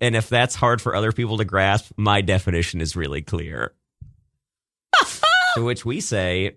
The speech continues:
Speaker 1: "Go off, Queen."
Speaker 2: Go off,
Speaker 1: <laughs>
Speaker 2: Queen. Wow. Good for her.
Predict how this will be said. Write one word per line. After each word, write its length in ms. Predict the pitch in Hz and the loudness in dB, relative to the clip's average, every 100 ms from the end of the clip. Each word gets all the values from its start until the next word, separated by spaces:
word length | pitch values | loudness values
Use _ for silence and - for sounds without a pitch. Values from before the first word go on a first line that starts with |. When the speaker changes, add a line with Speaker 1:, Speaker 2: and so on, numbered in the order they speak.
| 87 | -4
Speaker 1:
"Go 320 | 95 143 175 | 0 2 2
off, 400 | 85 87 90 - | 0 0 -2 -4
Queen." 680 | - 113 160 214 202 143 104 | -2 2 2 2 2 2 4
Speaker 2:
Go 240 | 226 269 311 | 4 4 4
off, 340 | 226 247 254 | 4 6 4
Speaker 1:
<laughs> 140 | 427 440 | 2 2
Speaker 2:
Queen. 680 | 262 226 214 208 214 220 - _ _ _ _ _ _ _ _ _ _ _ _ _ _ _ _ _ _ _ _ _ _ _ _ - | 2 4 2 2 -2 -6 -10 _ _ _ _ _ _ _ _ _ _ _ _ _ _ _ _ _ _ _ _ _ _ _ _ -4
Wow. 680 | 196 202 190 185 165 165 - - - _ _ _ _ | 2 4 4 4 2 -2 -6 -6 -6 _ _ _ _
Good 160 | 302 571 | 0 2
for 240 | - 202 | 2 2
her. 460 | 208 190 196 190 | 4 4 4 4